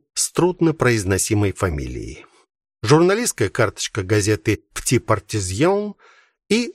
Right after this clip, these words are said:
наконец, деловые предложения разных контор, начавших в то время возникать как мухоморы на гигантских запасах всевозможных товаров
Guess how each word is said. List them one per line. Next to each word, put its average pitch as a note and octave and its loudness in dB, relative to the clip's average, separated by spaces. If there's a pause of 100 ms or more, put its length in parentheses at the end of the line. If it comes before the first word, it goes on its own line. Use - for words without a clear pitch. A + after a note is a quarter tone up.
(100)
наконец, A#2+ 2
деловые A2+ 2
предложения A#2 0
разных G#2+ 0
контор, B2 0
начавших A2 -2
в - -12
то - 2
время D3+ 2
возникать A#2+ 2
как - -4
мухоморы A2+ 2
на C3 0
гигантских G2+ -2
запасах B2 -2
всевозможных F2+ -2
товаров C3+ -2